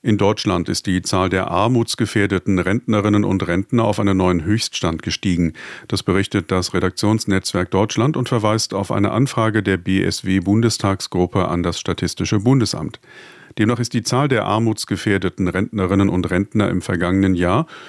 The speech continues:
um etwa dreihunderttausend auf gut dreieinhalb Millionen gestiegen.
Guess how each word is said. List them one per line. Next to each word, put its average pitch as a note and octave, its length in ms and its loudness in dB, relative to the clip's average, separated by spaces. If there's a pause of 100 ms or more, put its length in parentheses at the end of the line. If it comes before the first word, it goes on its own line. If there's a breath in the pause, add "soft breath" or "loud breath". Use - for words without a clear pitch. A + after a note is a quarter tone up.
(160 loud breath)
um A2 120 0
etwa B2 320 0
dreihunderttausend A#2+ 1040 2
auf A#2 220 0
gut A2+ 240 0
dreieinhalb G2 680 0
Millionen G2 520 4
gestiegen. F#2+ 500 -6